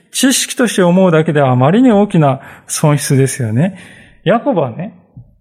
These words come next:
神様は私たちのうちに住んでいる聖霊を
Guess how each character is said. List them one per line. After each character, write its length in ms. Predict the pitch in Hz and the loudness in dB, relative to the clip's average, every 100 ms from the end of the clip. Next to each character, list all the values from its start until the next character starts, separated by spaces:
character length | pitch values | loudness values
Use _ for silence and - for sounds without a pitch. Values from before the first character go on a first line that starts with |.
| _ _ _ _ _ _ _ _ | _ _ _ _ _ _ _ _
神 260 | - 233 233 | -4 0 0
様 240 | 190 156 | 0 2
は 80 | 147 | 2
私 320 | 143 196 196 | 2 0 -2
た 100 | 190 | -2
ち 140 | 175 160 | -4 -2
の 140 | 151 | -2
う 80 | 143 | -2
ち 180 | - 160 | -4 -2
に 140 | 135 | -2
住 260 | 127 - 165 | -4 -4 -2
ん 80 | 139 | -2
で 140 | 127 | -2
い 100 | 117 | -4
る 100 | 123 | -6
聖 360 | - - 139 135 | -10 -6 -2 -2
霊 260 | 127 120 117 | -2 -4 -6
を 160 | 110 | -10